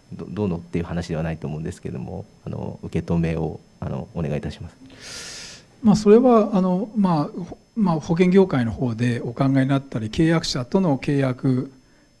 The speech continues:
Speaker 2: の解釈の問題だと思いますので、ちょっと私が、あの、いいの悪いのっていうもんではないかとは思いますが、ただ一つ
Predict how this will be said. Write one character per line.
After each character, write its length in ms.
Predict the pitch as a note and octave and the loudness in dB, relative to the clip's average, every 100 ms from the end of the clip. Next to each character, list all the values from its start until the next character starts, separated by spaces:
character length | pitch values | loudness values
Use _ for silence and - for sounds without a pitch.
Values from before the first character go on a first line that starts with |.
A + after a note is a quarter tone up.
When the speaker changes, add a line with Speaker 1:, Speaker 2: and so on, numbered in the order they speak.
| F3+ | -2
Speaker 2:
の 140 | C3 | -2
解 200 | - F3 | 2 0
釈 200 | D3+ A#2+ | 0 -2
の 60 | G#2+ | -2
問 160 | G#2+ | -2
題 120 | G#2+ | -2
だ 120 | A2 A2+ | -6 -8
と 100 | G#2+ | -10
思 120 | G2 | -12
い 60 | |
ま 140 | F#2+ F#2 | -12 -12
す 140 | - | -10
の 100 | A2+ | -6
で、 200 | G#2+ F#2+ | -6 -6
ち 800 | - - - - - - _ - | -10 -14 -14 -14 -16 -20 _ -4
ょ 20 | |
っ 20 | A3 | 2
と 100 | E3 | 4
私 400 | C#3+ D#3 - D#3+ | 4 2 0 2
が、 340 | D3+ D3 - - | 4 4 2 -2
あ 120 | C#3 | 2
の、 160 | C3+ | 2
い 60 | D3+ | 2
い 20 | |
の 100 | C#3+ | 2
悪 140 | A#2 B2 | 2 0
い 20 | |
の 80 | A2+ | -2
っ 40 | |
て 200 | G#2+ - | -4 -4
い 60 | A#2+ | -2
う 80 | B2 | 2
も 140 | B2 | 2
ん 80 | A#2+ | 4
で 40 | |
は 100 | E3+ | 2
な 120 | D3+ D3 | 4 2
い 80 | |
か 280 | C#3 - D#3 | -2 -4 -4
と 120 | - | 6
は 60 | F3 | 6
思 140 | C3+ | 6
い 80 | C#3+ | 4
ま 120 | C#3+ | 4
す 160 | C3+ - | 0 0
が、 240 | C3+ B2 - - | 0 0 -6 2
た 100 | G#3+ | 4
だ 80 | |
一 220 | G#3+ B3 A3 | 4 2 2
つ 320 | G#3 D#3 | 4 4